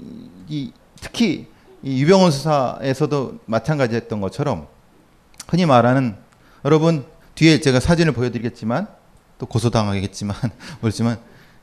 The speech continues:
그 이상한 정치평론가들, 이상한 그 좀 양아치같이 생긴 변호사 애들, 그 저기 뭐, 뭐 했는지 모르는 범죄 전문가 애들이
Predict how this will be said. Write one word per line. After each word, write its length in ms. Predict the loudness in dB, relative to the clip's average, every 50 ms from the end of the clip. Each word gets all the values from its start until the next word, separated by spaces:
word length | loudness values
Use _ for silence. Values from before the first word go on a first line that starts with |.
| _
그 260 | -8 -6 -6 -6 -6 -4
이상한 440 | -2 0 4 4 6 6 6 6 6
정치평론가들, 920 | 6 4 4 4 2 2 2 0 0 2 2 2 2 2 2 2 0 -4 -6 -10 -20 _ _ _ _ _ _ _ _ _ _ _ -20 -20 _ _ _ _ _ _ _ _ -12
이상한 680 | -8 -6 -2 0 2 4 4 4 4 2 2 0 -4 -8 -14 _ _ _ _ _ -20 -20 -20
그 120 | -20 -12 -2
좀 480 | 0 0 0 0 -2 -10 -12 -12 -6 -4
양아치같이 460 | 0 2 2 2 2 2 2 2 2
생긴 280 | 2 0 0 0 0 0
변호사 360 | 2 2 4 4 4 4 2
애들, 320 | 2 2 2 -2 -2 -4 -12 -20 -20 -20 -20 -20 -20 _ -20 -20 -20 -20 -20 -20 -20 -16 -14
그 120 | -12 -8 -4
저기 360 | -4 -4 -2 -2 -4 -6 -8 -14 -20 -20 -20 _ _ _ -20 -20 -20 -20
뭐, 440 | -18 -4 2 4 4 4 4 0 -8 -20 -20 -16 -8
뭐 260 | 0 4 6 8 8
했는지 340 | 8 8 8 6 4 4 2
모르는 540 | 2 2 2 2 0 -2 -2 -4 -4 -6 -8 -12 -20 -20 -20 -6 -2
범죄 240 | 0 2 4 4 4
전문가 420 | 4 4 4 4 2 4 4 4
애들이 480 | 4 4 4 2 4 2 2 0 -4